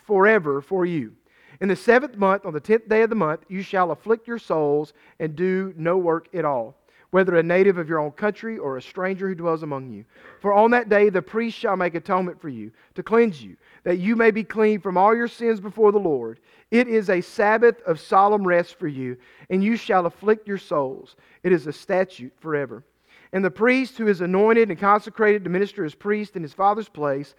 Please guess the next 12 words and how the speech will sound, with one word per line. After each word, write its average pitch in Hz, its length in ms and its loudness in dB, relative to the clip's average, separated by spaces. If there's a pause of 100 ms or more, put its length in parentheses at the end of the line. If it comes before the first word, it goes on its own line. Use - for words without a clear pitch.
(220)
shall 208 360 4
make 196 200 0
atonement 170 560 -4
and 156 140 -12
put 190 140 0
on 185 120 4
the 185 80 0
linen 196 240 0
cloths 156 520 -2 (380)
and 151 360 -2
holy 185 340 2
garments. 151 540 -2